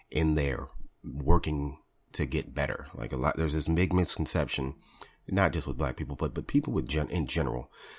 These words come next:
They think that physical therapy is, I come to you, you fix me, and then I'm better. It's like, no, physical therapy is you, something's wrong with your mechanics.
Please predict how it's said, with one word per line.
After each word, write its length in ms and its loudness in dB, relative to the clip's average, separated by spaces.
They 100 4
think 280 0
that 120 4
physical 300 -2
therapy 460 6
is, 600 -2
I 160 4
come 240 0
to 120 0
you, 520 4
you 280 2
fix 420 2
me, 340 -6
and 140 2
then 100 2
I'm 140 0
better. 340 -2
It's 140 -10
like, 160 -2
no, 180 0
physical 360 0
therapy 460 0
is 340 -2
you, 400 0
something's 440 2
wrong 460 2
with 160 6
your 100 4
mechanics. 680 -2